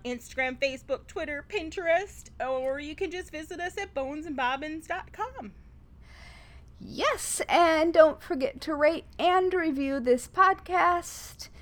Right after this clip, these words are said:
Speaker 2: You already know that it pleases the internet gremlins
Speaker 1: Yes.
Speaker 2: for internet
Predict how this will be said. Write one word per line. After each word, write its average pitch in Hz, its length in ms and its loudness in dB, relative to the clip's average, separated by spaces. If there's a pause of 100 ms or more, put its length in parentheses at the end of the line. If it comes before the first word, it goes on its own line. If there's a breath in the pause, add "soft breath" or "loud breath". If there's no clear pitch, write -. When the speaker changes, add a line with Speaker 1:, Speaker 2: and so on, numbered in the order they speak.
(180 soft breath)
Speaker 2:
You 359 260 6
already 233 440 6
know 269 520 6
that 277 200 4
it - 100 -2
pleases 302 540 -2
the - 200 -4
internet 302 480 2
gremlins 311 1000 2
Speaker 1:
Yes. - 20 -6 (160)
Speaker 2:
for 285 680 8 (260)
internet 359 480 6